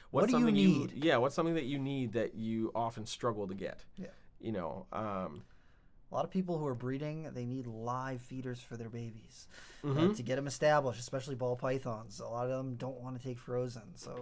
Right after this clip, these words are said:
Speaker 1: Yep.
Speaker 2: uh, offering live for those first two, three, four meals
Speaker 1: It's
Speaker 2: is
Speaker 1: key.
Speaker 2: key to getting them rolling, and then you can sell them sooner.
Speaker 1: Mm-hmm.
Speaker 2: But if you don't have access to live feeders, a lot of people are buying, you know, just buying rodents from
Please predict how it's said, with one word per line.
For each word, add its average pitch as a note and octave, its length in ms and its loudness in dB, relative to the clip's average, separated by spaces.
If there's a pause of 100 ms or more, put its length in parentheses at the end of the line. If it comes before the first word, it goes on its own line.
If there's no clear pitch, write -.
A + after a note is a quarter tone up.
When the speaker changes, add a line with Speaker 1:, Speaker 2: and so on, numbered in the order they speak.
Speaker 1:
Yep. C3+ 240 0
Speaker 2:
uh, - 40 -10
offering C3 480 -2
live C3 260 0
for - 80 -14
those B2 160 -12
first - 460 -8
two, B2 420 -8
three, B2+ 320 -8
four C#3 340 -10
meals C3 680 -4 (580)
Speaker 1:
It's - 100 -10
Speaker 2:
is B2+ 160 0
Speaker 1:
key. C3+ 180 -2 (140)
Speaker 2:
key C3+ 520 -2
to B2+ 100 -4
getting C3 260 -2
them B2+ 160 -4
rolling, B2+ 480 0
and A#2 120 -10
then B2 120 -2
you B2 100 0
can A#2+ 180 -8
sell - 180 -6
them C3 140 -8
sooner. D3+ 440 -10 (300)
Speaker 1:
Mm-hmm. - 100 -6
Speaker 2:
But B2+ 280 4 (400)
if B2 160 -8
you C3 60 -4
don't B2 160 -4
have A#2 120 -4
access F#3 400 2
to C#3+ 80 -2
live C3 240 2
feeders, E3 420 -2
a C3 60 -2
lot B2 140 -2
of B2 40 -4
people B2+ 220 -4
are B2 60 -2
buying, A#2+ 500 -4
you A#2+ 80 -10
know, A#2 140 -6
just A#2+ 280 -12
buying A#2 360 -4
rodents A#2 320 -6
from A2+ 400 -8